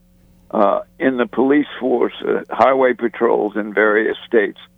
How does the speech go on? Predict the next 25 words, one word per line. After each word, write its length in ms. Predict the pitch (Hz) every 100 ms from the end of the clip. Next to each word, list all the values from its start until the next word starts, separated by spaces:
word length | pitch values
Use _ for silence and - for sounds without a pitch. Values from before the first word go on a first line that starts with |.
| _ _ _
they 160 | - 170
had 200 | 233 214
an 120 | 170
organizational 1200 | 147 151 131 127 107 127 127 - 120 117 113 95 - -
organization 760 | - 127 131 110 113 110 104 107
called 420 | - 107 95 92 - _ _ _ _ _
the 120 | - -
Com-, 300 | - 110 - - - -
a 140 | 127
Compact, 680 | - - 147 143 - - - _ _ _ _ _ _ _ - - -
where 420 | 117 117 117 117 - 107
these 300 | 123 160 170 -
guys 520 | 135 135 123 117 113 - - - _ _ _ _ _ _ _ _
that 280 | 117 113 104
are 180 | 98 95
the 240 | 90 95 101 -
administrators 1080 | 113 110 175 202 - - 131 120 113 107 - - -
from 240 | 110 110 104
various 420 | 110 110 107 98 -
states 300 | 117 113 - -
got 240 | 123 160
together 460 | 196 147 139 131 131
and 280 | - 101 98
talked 360 | 123 123 - -
about 420 | 110 101 87